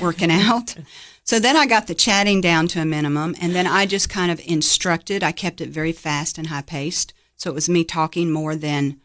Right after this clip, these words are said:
Speaker 1: we needed the music.
Speaker 2: Okay.
Speaker 1: Yeah.
Speaker 2: And I feel like with exercise,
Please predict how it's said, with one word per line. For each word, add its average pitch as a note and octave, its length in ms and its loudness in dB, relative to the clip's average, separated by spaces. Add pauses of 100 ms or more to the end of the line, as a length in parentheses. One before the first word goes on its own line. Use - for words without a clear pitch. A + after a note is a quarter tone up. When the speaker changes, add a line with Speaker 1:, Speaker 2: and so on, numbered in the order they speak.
(160)
Speaker 1:
we E3 120 0
needed D3 260 0
the C#3+ 80 -6
music. C#3 480 -4 (160)
Speaker 2:
Okay. C3 420 -4 (380)
Speaker 1:
Yeah. D#3+ 140 -18 (220)
Speaker 2:
And C4 160 -10
I C#4+ 100 -6
feel D#4+ 260 -2
like D4+ 180 0
with G#3 180 -4
exercise, G#3+ 920 2